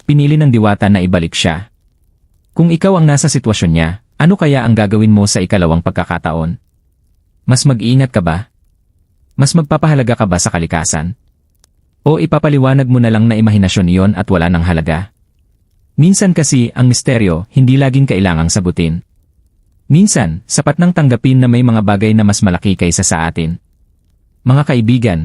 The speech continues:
dito nagtatapos ang kwento ng lalaking biglang nawala sa gubat sa Antipolo dahil sa tinig ng isang babae. Isang kwento na puno ng hiwaga, alamat at aral. Tunay man o hindi,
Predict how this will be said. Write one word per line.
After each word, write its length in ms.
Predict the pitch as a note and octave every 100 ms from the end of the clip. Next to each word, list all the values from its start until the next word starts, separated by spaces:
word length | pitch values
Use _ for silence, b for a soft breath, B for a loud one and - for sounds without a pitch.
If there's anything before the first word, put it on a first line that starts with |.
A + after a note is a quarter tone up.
| F2+
dito 320 | - C3+ E3+
nagtatapos 640 | F3 D3+ B2+ B2+ A#2 D3 A2+
ang 80 | G2+
kwento 320 | A2 G#2+ A2+
ng 160 | A2
lalaking 400 | F#2+ F2+ F#2 A2
biglang 320 | F#2+ F2+ G#2 A2
nawala 320 | G#2 E2+ E2
sa 160 | -
gubat 320 | F#2 A2 G#2+ A2+
sa 160 | F2+
Antipolo 640 | E2+ E2+ F#2+ G2+ F2+ E2 E2+ -
dahil 240 | A2+ G2+ G#2+
sa 160 | -
tinig 240 | G#2 F2+ E2
ng 160 | G2
isang 260 | E2+ - E2+
babae. 540 | D#2+ D#2+ D#2 D#2+ - _ _ _ _ _ _ _ _
Isang 320 | - C3 D#3+
kwento 320 | E3 F3 F3 F3
na 80 |
puno 240 | D3+ D#3 C#3+
ng 160 | C3+
hiwaga, 480 | A2 G#2 G2 F#2 E2 -
alamat 400 | G2+ F#2 G2 - -
at 100 | -
aral. 400 | - E2 D#2 D2+ - _ _ _ _ _ _ _ _
Tunay 240 | E3 F#3 G#3+
man 240 | F#3 E3+
o 80 | C#3+
hindi, 400 | C3 G#2+ A2+